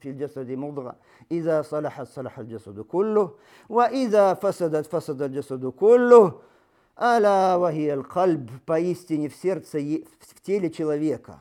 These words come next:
поистине в теле человека есть кусочек плоти. Если он в порядке, тогда в порядке все тело, все остальное. Если он испорчен, то тогда испорчено все остальное. Аля ва хияль кальб.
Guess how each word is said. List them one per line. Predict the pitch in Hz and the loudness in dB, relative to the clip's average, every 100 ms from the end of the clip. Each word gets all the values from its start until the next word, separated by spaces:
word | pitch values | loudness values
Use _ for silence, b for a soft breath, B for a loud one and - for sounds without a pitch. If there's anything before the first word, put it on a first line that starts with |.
| _ | _
поистине | 156 190 208 - 175 165 | -6 -4 -6 -8 -8 -8
в | - | -6
теле | 226 226 202 | -2 0 0
человека | 185 180 165 147 151 | -2 -2 -2 -4 -4
есть | 160 156 | -4 -6
кусочек | - 180 - 262 285 285 - 220 - | -10 -12 -10 -8 -8 -10 -14 -16 -14
плоти. | 175 160 127 - 78 69 _ _ _ b b b b | -6 -4 -4 -8 -20 -20 _ _ _ b b b b
Если | 147 233 - 180 185 | -2 0 0 -4 -4
он | 196 208 | -4 -8
в | - | -10
порядке, | 165 165 220 240 _ - 101 _ _ _ _ | -10 -6 -6 -8 _ -20 -20 _ _ _ _
тогда | 156 156 165 | -10 -8 -10
в | 175 | -10
порядке | - 156 160 170 _ 156 | -10 -8 -8 -8 _ -20
все | - 135 | -16 -18
тело, | - 90 85 78 - | -18 -20 -20 -20 -16
все | 120 | -16
остальное. | 117 107 95 85 87 | -16 -20 -20 -20 -20
Если | 107 165 170 - - | -10 -10 -10 -14 -10
он | 214 233 | -8 -8
испорчен, | 202 - - 202 233 233 254 190 - b b b | -10 -14 -2 2 2 -2 -2 -2 -4 b b b
то | 165 | -10
тогда | 165 151 160 | -8 -6 -6
испорчено | 147 - 127 135 - 143 135 b b b | -8 -14 -12 -12 -12 -12 -12 b b b
все | - 185 | -10 -6
остальное. | 151 143 - 131 120 123 - - | -6 -8 -14 -12 -12 -12 -10 -6
Аля | 190 185 185 196 202 196 | -2 -2 -2 -4 -4 -4
ва | 160 151 | -6 -8
хияль | 139 127 113 | -10 -14 -14
кальб. | - 120 | -14 -14